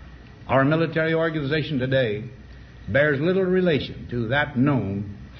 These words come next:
of any of my predecessors in peacetime, or indeed by the fighting men of World War Two or Korea. Until the latest of our world conflicts, the United States had no armaments industry.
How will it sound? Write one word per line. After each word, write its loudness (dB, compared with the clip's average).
of 0
any 4
of 0
my 0
predecessors -4
in -2
peacetime, 0
or 4
indeed 2
by 2
the -4
fighting 0
men 0
of 0
World 2
War 0
Two 2
or 2
Korea. 0
Until 4
the 4
latest 2
of 0
our 2
world 0
conflicts, -6
the 2
United 4
States 0
had 0
no 2
armaments 0
industry. 0